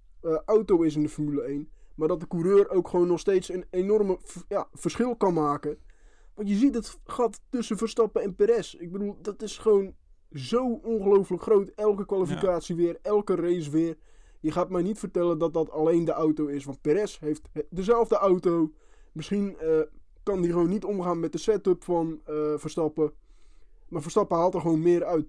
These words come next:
Speaker 1: punt. En dat kan gewoon niet als je, eh, de beste auto hebt van het veld. Eh, nou ja,
Speaker 2: Mhm.
Speaker 1: dat het überhaupt nog spannend is voor de tweede plek, dat is bizar
Speaker 2: <laughs>
Speaker 1: in het kampioenschap. Maar
Speaker 2: Ja.
Speaker 1: omdat Red Bull nu zo'n grote voorsprong heeft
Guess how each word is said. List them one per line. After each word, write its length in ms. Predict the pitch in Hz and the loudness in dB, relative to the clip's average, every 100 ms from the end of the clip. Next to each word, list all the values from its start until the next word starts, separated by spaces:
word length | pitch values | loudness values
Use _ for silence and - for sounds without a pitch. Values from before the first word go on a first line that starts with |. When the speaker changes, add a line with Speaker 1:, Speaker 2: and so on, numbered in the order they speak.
| - | -4
Speaker 1:
punt. 380 | 196 170 - - - | -4 -4 -8 -18 -8
En 300 | 165 160 156 - | -2 -2 -4 -12
dat 200 | 165 185 | -6 -2
kan 200 | - 226 | 2 2
gewoon 260 | 196 185 175 | 4 4 4
niet 220 | 208 - | 0 -4
als 220 | 190 185 | -4 -2
je, 220 | 180 170 - - _ - - | 2 2 0 -20 _ -20 -14
eh, 240 | 143 156 156 151 - | 2 6 6 2 -6
de 140 | 151 | -4
beste 260 | 190 - 180 | -2 0 2
auto 240 | 190 185 | 2 2
hebt 140 | 185 | -2
van 120 | - 180 | 0 -2
het 120 | 151 | 0
veld. 400 | 170 190 180 - - - - - | 0 0 -4 -14 -20 -20 -20 -18
Eh, 100 | - | -8
nou 200 | 143 143 | -6 -4
ja, 80 | 165 | -4
Speaker 2:
Mhm. 120 | 147 | -2
Speaker 1:
dat 140 | 151 160 | 0 0
het 180 | 160 196 | -2 -4
überhaupt 300 | 160 180 202 | 0 2 2
nog 100 | 190 | 0
spannend 320 | 214 196 196 | 2 2 0
is 180 | 196 - | -4 -4
voor 260 | - 196 | -2 2
de 100 | 185 | 2
tweede 260 | 185 196 175 | 2 0 0
plek, 260 | 185 202 190 | 0 -2 -2
dat 160 | 175 | -6
is 220 | 190 143 | -4 -6
bizar 460 | 151 180 156 175 214 - | -4 -2 0 0 -2 -8
Speaker 2:
<laughs> 160 | - 180 | -8 -2
Speaker 1:
in 60 | |
het 80 | 175 | 0
kampioenschap. 640 | 190 180 185 185 - 185 - - - - | 0 0 -2 -4 -2 -4 -4 -20 -16 -6
Maar 280 | 170 165 | -4 -2
Speaker 2:
Ja. 200 | 127 117 - - - - | -4 -6 -8 -18 -16 -4
Speaker 1:
omdat 500 | 202 196 233 - - - | -2 2 2 0 -20 -16
Red 360 | 160 180 190 | -6 0 0
Bull 120 | 175 190 | 0 -2
nu 160 | 190 | 0
zo'n 200 | 170 196 | 2 2
grote 260 | 180 185 170 | 4 2 2
voorsprong 520 | 175 214 - 165 147 | 2 2 2 -2 -2
heeft 380 | 135 143 - | -2 -6 -8